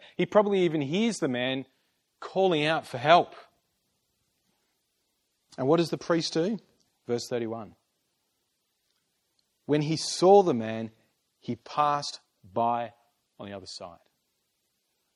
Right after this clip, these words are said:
No stopping, no questions, no talking, just walks on. In fact, he distanced himself as much as he possibly can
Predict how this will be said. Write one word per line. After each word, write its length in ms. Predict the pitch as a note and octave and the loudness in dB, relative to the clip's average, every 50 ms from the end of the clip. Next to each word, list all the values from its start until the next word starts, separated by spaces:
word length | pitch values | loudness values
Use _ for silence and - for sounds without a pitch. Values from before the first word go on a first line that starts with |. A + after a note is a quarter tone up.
| _ _ _ _ _ _ - | _ _ _ _ _ _ -6
No 100 | - D3+ | -4 -4
stopping, 460 | D3+ - - D3 C3+ - D3 C#3 D3+ | -2 -2 -2 -2 -2 -4 -8 -14 -10
no 120 | D#3 B2+ C#3 | -10 -10 -10
questions, 880 | - - C#3 C3 B2 - - - B2+ B2+ B2+ C3+ - - - - - _ _ _ _ _ _ _ _ _ _ _ _ _ | -8 -6 -6 -6 -6 -8 -14 -16 -16 -18 -18 -18 -18 -20 -20 -20 -20 _ _ _ _ _ _ _ _ _ _ _ _ _
no 140 | - - C3+ | -10 -8 -8
talking, 640 | C#3 - - D3+ D3+ D3 - - D#3+ E3 E3+ D#3+ - _ _ _ _ _ _ _ _ _ _ _ _ _ _ _ _ _ | -8 -4 -4 -4 -4 -4 -6 -10 -14 -14 -14 -16 -20 _ _ _ _ _ _ _ _ _ _ _ _ _ _ _ _ _
just 400 | - - C#3 C#3 C3+ - - - - _ _ _ _ | -2 0 0 0 -2 -4 -10 -16 -20 _ _ _ _
walks 480 | - A#2 A#2+ A#2+ A#2+ - - - - - _ _ _ _ _ _ _ _ | -6 -4 -4 -4 -6 -8 -14 -20 -20 -20 _ _ _ _ _ _ _ _
on. 180 | - G#2 G2+ G2 - - _ - | -12 -12 -12 -12 -16 -20 _ -8
In 100 | - - | -8 -8
fact, 420 | - - G#3 G3 F#3 - - - - _ _ _ _ _ _ _ _ | 2 6 6 6 6 4 -2 -12 -20 _ _ _ _ _ _ _ _
he 180 | _ - F3+ F3+ | _ -2 -2 -2
distanced 680 | C#3+ - - - G3 A3+ G#3+ - - F#3 D3 C#3 - | -2 -4 0 2 2 2 2 0 -2 -4 -4 -4 -4
himself 560 | - D3 C#3+ C3 A#2+ - - B2 A#2 B2 B2 - | -4 -4 -4 -4 -4 -4 -2 -2 -2 -2 -4 -6
as 120 | - C3 B2+ | -8 -8 -2
much 300 | D3+ E3 F#3 G3 - - | 0 0 2 0 0 -4
as 80 | D#3 | -4
he 100 | C3+ D#3+ | -4 -4
possibly 560 | C3+ - D#3 F3 D#3+ - - D3 B2+ C#3+ C#3 B2+ | -2 -2 -2 -2 -2 -2 -4 -4 -2 -2 -4 -4
can 520 | - - - D3 D3+ D3+ B2+ F#2 E2 - | -6 -10 -10 -10 -8 -8 -10 -12 -14 -18